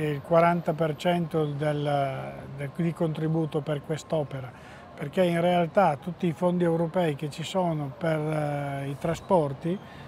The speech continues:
sono molto più bassi, ma se non li mette l'Europa, chi li mette? Devono metterli l'Italia e la Francia, perché i costi sono e rimangono. Adesso c'è stata la polemica che Virano ha detto che il tasso di inflazione che era stato utilizzato per fare i conteggi era del tre virgola cinque per cento annuo.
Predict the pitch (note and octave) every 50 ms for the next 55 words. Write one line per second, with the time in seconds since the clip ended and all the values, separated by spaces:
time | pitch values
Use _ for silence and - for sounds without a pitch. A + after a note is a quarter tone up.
0 | - - - - - E3 D#3 D#3+ D#3+ E3+ E3+ E3 D#3 E3+ D3+ D3+ F3 F3+ F3+ F3+
1 | D#3+ C#3 - - - F3+ F#3 - - - - - - - D3 F3+ B3 B3 - D4+
2 | C4+ C4 C4 B3+ A#3+ A3 G#3 G#3+ A3 G3+ - G#3+ G3 F#3 F3+ E3+ E3 D#3+ D#3 D3+
3 | C#3+ - D#3 D3 - A3+ G#3 F#3 D#3+ D3+ C#3+ C#3 - - D#3+ D3+ D#3+ D#3+ D#3+ D#3
4 | D#3 D#3+ D#3+ D#3 D3 - D3+ D3 D3+ D3 D3 D3 C#3 - D3+ D3 D3 D3 C#3+ C#3+
5 | C#3+ C3 - A3 B3 D4 B3+ F3+ - D#3 C#3 D#3+ D3 C#3 D3+ D3 C#3 - - F#3+
6 | F3+ - - E3 D3 - G3 A#3 C4 B3+ A3 F3 D3 D3 C#3 D3+ F3 G#3 A3 G#3+
7 | F#3+ D#3 D3+ C#3 C3+ B2+ - - - - - - - - - - - - - F#3
8 | A3 B3+ A#3+ - - F#3+ - - F3 - - G#3 G3+ F#3+ - G3+ F#3 F3+ F3+ -
9 | A3 G#3+ G#3 G3+ G#3+ G#3+ G#3+ G#3 F#3 F3+ F3+ D#3 - F3+ E3 D#3+ E3+ F3 E3 E3+
10 | F3 F3+ F3+ F3+ E3+ E3+ D#3+ D#3 E3 D#3+ D#3 D#3 - F3 D#3 D3 G#3 G#3 G#3 F#3+
11 | D3+ D3 - G3+ F#3+ F#3 - - F#3 E3+ F3+ F3+ E3+ - F#3+ F3+ E3+ - - G3
12 | G3 F#3+ F#3+ F#3 E3+ D#3 F3 E3+ E3+ E3 - - F3+ F3 - F3+ E3+ D#3+ F3+ E3+
13 | F3 E3 D#3 F#3 F#3+ F#3 F3 F3 E3+ D3+ E3 D#3 D#3 - F#3 F3+ F3+ E3+ D3+ -
14 | E3+ E3 D#3 D3+ E3 F#3+ F#3+ F#3+ F3 D#3+ D#3+ E3 E3 E3 E3 E3 D3 E3 D#3+ D3+
15 | - F3 F3+ F3+ E3+ E3+ D#3+ D#3 E3 E3 D#3+ D#3 C#3+ - F#3 F3 E3+ E3+ D#3+ D3
16 | E3 D#3 D#3 - F#3+ F#3 F3+ E3+ - A#3 A3 F#3 E3+ E3 E3 E3 E3+ F3 G3 F#3+